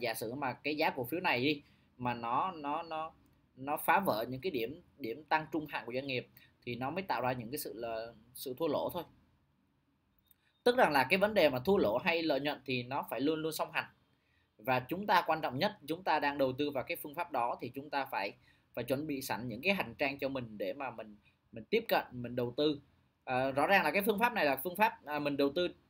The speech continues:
doanh nghiệp trong thời gian ngắn. Và đến chín mươi phần trăm nhà, nhà đầu tư trên thị trường chứng khoán, và đặc biệt là thị trường chứng khoán Á Đông, thị trường chứng khoán Việt Nam á, thì cái nhu cầu sử dụng mặt zin rất là cao,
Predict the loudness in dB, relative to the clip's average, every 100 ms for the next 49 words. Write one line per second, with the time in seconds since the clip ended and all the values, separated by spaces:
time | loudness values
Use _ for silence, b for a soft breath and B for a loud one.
0 | -4 0 2 2 -2 -4 -4 -2 0 -2
1 | -4 -20 B B -2 0 0 0 0 2
2 | 2 2 0 -2 -4 -8 -8 0 2 2
3 | 2 0 -2 -2 -4 -4 -4 -2 -2 0
4 | -2 0 -2 -2 -4 -8 -10 -8 -8 -8
5 | -10 -2 2 2 0 -6 -8 -8 -6 -6
6 | -4 0 0 0 -6 b b b -4 0
7 | 2 4 4 4 2 -2 -4 -4 -2 0
8 | 0 0 0 0